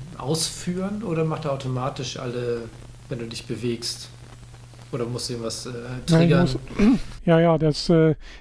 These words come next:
Speaker 2: der funktioniert so, dass ich, äh, an jedem Zwischenstopp, äh, auf, äh, Kurzbefehl ausführen klicke und dann sagt er, okay,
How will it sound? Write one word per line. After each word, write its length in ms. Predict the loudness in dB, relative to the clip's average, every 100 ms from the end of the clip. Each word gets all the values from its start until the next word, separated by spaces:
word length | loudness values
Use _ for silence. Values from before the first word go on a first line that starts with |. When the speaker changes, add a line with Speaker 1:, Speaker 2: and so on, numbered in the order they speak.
| 4
Speaker 2:
der 100 | 4
funktioniert 480 | 6 4 6 4 6
so, 180 | 6 6
dass 160 | 4
ich, 240 | 4 2 4
äh, 60 |
an 480 | 6 6 4 4 2
jedem 640 | 4 6 6 6 6 4 2
Zwischenstopp, 720 | 4 4 6 2 4 4 2 -2
äh, 100 | 4
auf, 760 | 4 4 2 4 6 4 0 -12 -14 -14 -16 -18 -20 0
äh, 540 | 4 6 6 4 4 2 -2 -16 -18 -10 -2 -2 0
Kurzbefehl 460 | 4 4 6 4 6
ausführen 460 | 6 2 4 4 4
klicke 380 | 2 4 4 2 -12 -16 -16 -16 -18 -2
und 420 | 4 4 4 2 4
dann 200 | 4 4
sagt 300 | 4 4 4
er, 160 | 4 4
okay, 400 | 4 4 4